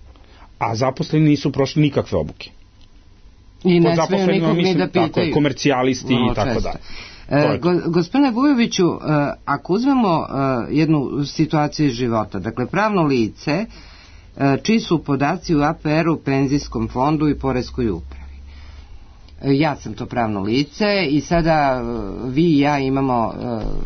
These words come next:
Speaker 2: nekakav odnos, e, poslovni. Da li ćete vi, e, e, moje podatke, e, ukoliko je reč o nekoj značajnijoj ili možda i manjoj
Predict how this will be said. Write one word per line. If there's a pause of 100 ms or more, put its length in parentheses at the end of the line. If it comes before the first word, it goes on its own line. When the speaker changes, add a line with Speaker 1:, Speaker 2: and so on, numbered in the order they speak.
(140)
Speaker 2:
nekakav (200)
odnos,
e, (1400)
poslovni. (500)
Da
li
ćete
vi,
e,
e, (920)
moje
podatke,
e, (760)
ukoliko
je
reč
o (120)
nekoj
značajnijoj
ili
možda
i
manjoj